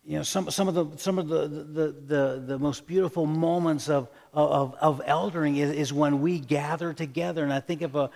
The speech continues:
of a moment about a year and a half ago when, when, when Ben Yoder found out that he had,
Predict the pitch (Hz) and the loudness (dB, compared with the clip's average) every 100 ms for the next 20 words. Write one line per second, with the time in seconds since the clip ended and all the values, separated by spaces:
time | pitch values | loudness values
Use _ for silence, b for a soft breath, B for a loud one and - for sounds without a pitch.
0 | B B 139 143 151 160 160 143 143 143 | B B -2 2 2 2 2 2 0 0
1 | 156 156 143 151 170 - 143 147 147 143 | 0 0 -2 -4 -6 -6 -4 -2 0 0
2 | 143 135 123 B B B B 131 143 135 | 0 0 -4 B B B B -4 0 0
3 | 143 143 139 127 135 156 156 160 165 139 | 0 -2 -2 -2 0 2 2 2 0 -2
4 | 151 147 139 143 135 131 123 107 147 131 | -2 0 2 2 0 -2 -4 -4 -4 0
5 | 139 131 117 | 0 0 -2